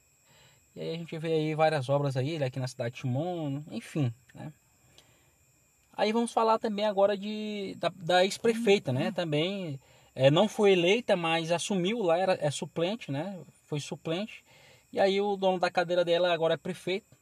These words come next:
né? E agora ela, ela, ela está lá sentada lá. Não acredito na, na, na reeleição da prefeita, da ex-prefeita Socorro Aquim,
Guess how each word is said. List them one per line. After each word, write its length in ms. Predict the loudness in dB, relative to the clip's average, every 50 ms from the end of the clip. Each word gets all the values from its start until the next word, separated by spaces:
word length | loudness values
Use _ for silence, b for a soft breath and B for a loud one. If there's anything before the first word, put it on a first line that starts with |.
| _ _ _
né? 300 | -16 -12 -12 -10 -12 -12 -16 _ _ _ _ -14
E 140 | -8 -6
agora 300 | -4 -2 0 2 2 2
ela, 160 | 4 4 4 4
ela, 580 | 4 4 2 0 0 0 0 2 2 2 2
ela 180 | 2 2 0 -2
está 220 | -4 -2 -2 2
lá 140 | 2 2 2
sentada 400 | 2 -2 -6 -2 -2 0 0 2
lá. 200 | 2 2 0 0 b b b b b b b b b b b b b _
Não 140 | -2 0 2
acredito 580 | 2 4 4 4 4 4 2 -2 -2 -2 -2 -2
na, 220 | 0 2 2 2
na, 320 | 2 2 2 2 2 0 0
na 120 | 2 2
reeleição 460 | 0 2 0 0 -2 -2 -2 0 0
da 120 | 2 0 0
prefeita, 560 | -2 -6 -6 -4 -4 -4 -4 -4 -4 -4 0
da 120 | 2 4
ex-prefeita 640 | 4 2 0 -2 -6 -6 -6 -4 -4 -4 -4 -4 -6
Socorro 460 | -6 -6 -4 -2 -2 -2 0 0 -2
Aquim, 340 | -4 -4 -6 -6 -6 -6